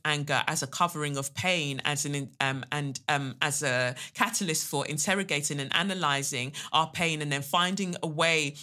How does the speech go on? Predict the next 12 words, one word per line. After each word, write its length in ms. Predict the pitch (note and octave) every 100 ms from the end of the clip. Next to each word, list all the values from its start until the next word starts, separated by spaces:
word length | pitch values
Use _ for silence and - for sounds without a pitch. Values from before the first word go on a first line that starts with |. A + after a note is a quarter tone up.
| -
to 100 | -
transmute 640 | - E3 D3+ D3 D#3+ F#3
that 220 | D3+ - -
pain, 360 | D#3+ D3+ - - _
uh, 260 | D3 C3+ A#2+ - - _ _ _ _ _
into 680 | G3 F3+ - - F3 D#3 D3 D3 - - - - - -
a 80 | G3+
better 300 | D3+ - A#3+
understanding 800 | A3+ G3 G#3+ F#3 F#3+ F3 E3 -
of 360 | F3 D#3+ D3+ - - _ -
who 160 | G3+ G#3
we 200 | F3+